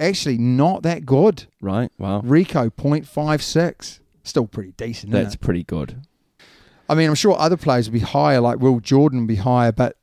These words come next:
Speaker 1: it was only that we were only looking at the top echelons of, of the world rugby,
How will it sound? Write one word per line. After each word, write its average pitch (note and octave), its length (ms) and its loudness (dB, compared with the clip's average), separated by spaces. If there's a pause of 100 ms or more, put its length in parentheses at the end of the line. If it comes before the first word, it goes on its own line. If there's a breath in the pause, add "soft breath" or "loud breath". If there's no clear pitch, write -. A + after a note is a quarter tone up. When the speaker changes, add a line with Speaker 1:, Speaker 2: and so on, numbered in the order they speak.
Speaker 1:
it C3 120 -2
was B2 160 0
only B2 260 4
that A#2 100 -2
we B2 140 2
were A#2+ 240 4
only B2+ 180 4
looking A#2+ 360 2
at A#2 100 -6
the C3 80 -10
top - 500 -6 (920)
echelons A2 640 0
of, A2 260 -4
of A2 220 -4
the A2 80 -4
world G#2+ 340 2
rugby, A2 480 -2